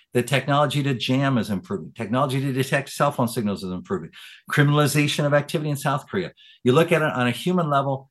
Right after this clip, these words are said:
you, you tear your hair out and say, "How is it possible?" And yet, in the midst of that, God doubled the number of Bibles each year during covid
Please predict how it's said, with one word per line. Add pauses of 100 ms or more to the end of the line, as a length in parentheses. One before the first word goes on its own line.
(140)
you, (100)
you
tear
your
hair
out
and
say, (500)
"How
is
it
possible?"
And
yet,
in
the
midst
of
that,
God (300)
doubled
the
number
of
Bibles (240)
each
year
during
covid